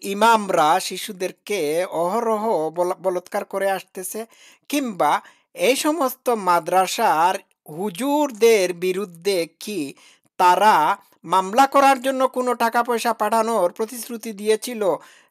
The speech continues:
যে সমস্ত, উম, মাদ্রাসার হুজুররা ছোট ছোট বাচ্চাদের দিন রাত বলৎকার করে আসতেছে, করেছিল? করে নাই। জায়েদ খানের একটা বক্তব্যের জন্য, হ্যাঁ, বিদেশিরা,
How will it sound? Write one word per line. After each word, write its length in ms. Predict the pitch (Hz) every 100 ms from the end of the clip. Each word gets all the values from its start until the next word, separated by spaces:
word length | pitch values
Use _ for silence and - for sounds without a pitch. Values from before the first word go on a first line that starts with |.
| -
যে 200 | 170 208
সমস্ত, 540 | 254 233 226 - -
উম, 600 | 220 214 202 185 156 139 139 _ -
মাদ্রাসার 720 | 185 208 180 202 208 220 214
হুজুররা 460 | 196 196 208 202 -
ছোট 200 | - 311 302
ছোট 120 | 240 220
বাচ্চাদের 760 | 196 185 - 185 175 175 147 - - _ 156
দিন 280 | 196 247 220
রাত 580 | 208 180 143 180 _ - _ _ 165
বলৎকার 400 | 240 233 226 208
করে 240 | 190 175
আসতেছে, 520 | 170 - - 156 196 - _ _
করেছিল? 480 | 185 226 240 285 226 - _ _ _ _ _
করে 200 | 175 160
নাই। 180 | 147 139
জায়েদ 320 | 302 285 339
খানের 380 | 339 302 339 277
একটা 260 | 254 - 226
বক্তব্যের 600 | 214 - 208 180 196 175
জন্য, 500 | 180 156 147 220 320 _ _ _ _
হ্যাঁ, 300 | - 349 175 - _ _ _ _ _ _ _ _ _ _ _ _ _ _ _ - -
বিদেশিরা, 920 | 175 190 196 247 247 240 269 202 143